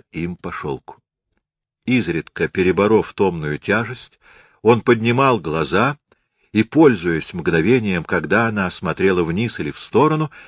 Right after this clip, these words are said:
искал хоть какого-нибудь недостатка, на котором он мог бы опереть мысль и отделаться от безнадежного волнения. Иногда,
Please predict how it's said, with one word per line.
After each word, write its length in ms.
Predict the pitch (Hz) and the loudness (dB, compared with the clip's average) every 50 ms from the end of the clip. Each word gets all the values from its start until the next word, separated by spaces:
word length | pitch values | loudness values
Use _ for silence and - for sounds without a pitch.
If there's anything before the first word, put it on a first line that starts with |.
| - _ _ _ - | -20 _ _ _ -10
искал 500 | 85 82 - - - - 113 131 139 135 | -8 -8 -8 -8 -4 0 0 0 0 0
хоть 220 | - 127 113 - | -2 -4 -6 -4
какого-нибудь 960 | - - 90 - _ _ - 160 175 160 160 147 143 143 123 131 135 120 - | -6 -8 -8 -8 _ _ 2 2 2 2 2 -2 -4 -6 -6 -6 -6 -8 -6
недостатка, 800 | - 110 101 101 98 - - - - 95 82 - - - 87 73 - - - _ _ - | -8 -8 -6 -6 -6 -8 -8 -4 -2 -2 -2 -2 -4 -10 -14 -14 -14 -20 -20 _ _ -6
на 120 | 87 82 | -6 -4
котором 460 | - 101 82 - 101 101 98 95 92 92 | -2 -2 0 2 2 2 2 2 0 -2
он 100 | 90 85 | -2 -2
мог 260 | 80 92 98 87 78 | -2 -4 -4 -4 -4
бы 120 | 80 87 | -4 -6
опереть 420 | 82 - - 90 78 87 87 - - | -6 -4 -4 -2 0 0 -2 -2 -4
мысль 460 | 85 98 143 143 - - 139 135 - - - - _ | -4 -4 -4 -4 -4 -6 -8 -10 -10 -14 -20 -16 _
и 120 | - 90 | -4 -2
отделаться 920 | 82 78 73 69 67 65 80 98 110 107 110 - - - - 104 101 92 - _ _ _ _ _ - | -2 -2 -2 -6 -6 0 2 2 2 2 -2 -8 -12 -8 -6 -6 -6 -6 -10 _ _ _ _ _ -8
от 140 | 85 80 | -8 -8
безнадежного 840 | 73 71 82 76 67 73 78 71 67 80 90 - - 90 85 80 80 | -4 -2 -4 -4 -2 -4 -4 -2 -2 -2 -2 -2 -4 -8 -8 -8 -6
волнения. 640 | 78 82 78 71 73 71 69 67 67 67 65 62 _ _ _ _ _ _ _ _ _ _ _ _ _ _ _ _ _ _ _ _ _ _ _ _ _ _ _ _ _ _ _ _ _ _ _ _ - | -6 -6 -8 -8 -8 -8 -10 -10 -10 -14 -16 -18 _ _ _ _ _ _ _ _ _ _ _ _ _ _ _ _ _ _ _ _ _ _ _ _ _ _ _ _ _ _ _ _ _ _ _ _ -6
Иногда, 600 | 113 101 101 107 104 - - 139 156 165 156 | -4 0 2 2 0 2 2 2 2 2 0